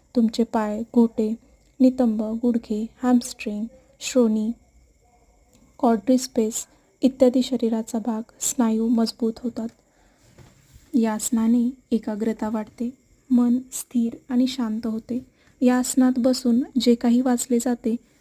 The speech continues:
ते चांगल्या प्रकारे लक्षात राहते. त्यामुळे विद्यार्थ्यांनी जरूर या आसनाचा सराव केला पाहिजे. शरीराच्या व मनाच्या विश्रांतीसाठी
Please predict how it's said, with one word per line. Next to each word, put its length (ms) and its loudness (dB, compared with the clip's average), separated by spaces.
ते 80 4
चांगल्या 420 2
प्रकारे 460 -2
लक्षात 380 -2
राहते. 320 -2
त्यामुळे 380 4
विद्यार्थ्यांनी 680 2
जरूर 260 2
या 140 2
आसनाचा 500 0
सराव 340 -2
केला 260 -4
पाहिजे. 460 -6
शरीराच्या 600 2
व 120 2
मनाच्या 420 0
विश्रांतीसाठी 880 -2